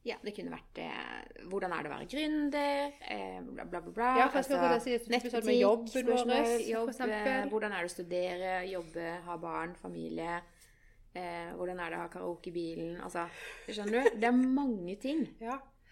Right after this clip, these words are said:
Speaker 1: A
Speaker 2: Ja, det kunne de
Speaker 1: million
Speaker 2: spurt om.
Speaker 1: things.
Speaker 2: Hvordan gikk det med karaoke i bilen, og så måtte vi ha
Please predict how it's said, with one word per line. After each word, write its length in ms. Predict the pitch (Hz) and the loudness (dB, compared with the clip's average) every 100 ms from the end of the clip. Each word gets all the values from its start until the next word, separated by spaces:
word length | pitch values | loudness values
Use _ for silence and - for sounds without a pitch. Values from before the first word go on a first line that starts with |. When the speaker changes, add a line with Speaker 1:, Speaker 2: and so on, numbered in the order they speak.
| - - - - | -20 -20 -12 -2
Speaker 1:
A 40 | |
Speaker 2:
Ja, 80 | 226 | 4
det 80 | 294 | 8
kunne 100 | 440 | 8
de 60 | |
Speaker 1:
million 220 | 440 262 269 | 8 6 6
Speaker 2:
spurt 40 | |
om. 60 | 220 | 4
Speaker 1:
things. 400 | 285 277 196 233 | 4 4 2 0
Speaker 2:
Hvordan 300 | 311 339 285 | 0 0 -2
gikk 200 | 285 - | -6 -8
det 80 | |
med 80 | 285 | -8
karaoke 460 | 285 262 233 226 254 | -4 0 0 0 -4
i 60 | 233 | -6
bilen, 340 | 220 240 208 | -4 -6 -6
og 80 | 208 | -6
så 120 | 240 | -8
måtte 240 | 220 - - | -10 -12 -10
vi 220 | 214 208 | -8 -6
ha 500 | 208 202 196 196 | -6 -8 -10 -12